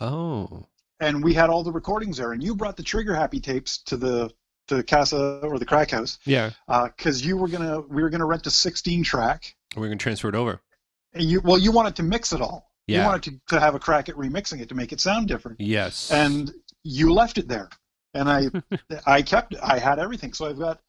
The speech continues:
Speaker 2: right behind me in the corner, behind a bunch of weird other albums, uh, I've got my, I've got two re-,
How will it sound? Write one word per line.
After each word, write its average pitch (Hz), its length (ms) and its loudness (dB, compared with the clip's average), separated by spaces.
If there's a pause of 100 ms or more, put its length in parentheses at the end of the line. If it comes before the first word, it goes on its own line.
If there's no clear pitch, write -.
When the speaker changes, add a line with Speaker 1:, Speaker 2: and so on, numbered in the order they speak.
(280)
Speaker 2:
right 180 200 -2
behind 202 360 -4
me 156 80 -6
in 151 80 -8
the 143 80 -10
corner, 170 360 -4
behind 147 400 -4
a 131 100 -4
bunch 139 220 -8
of 131 80 -6
weird 131 220 -4
other 123 220 -4
albums, 123 320 -8 (300)
uh, 131 180 0
I've 139 160 2
got 147 220 4
my, 139 220 -4 (240)
I've 127 120 -6
got 131 180 -4
two 196 140 -2
re-, 196 240 2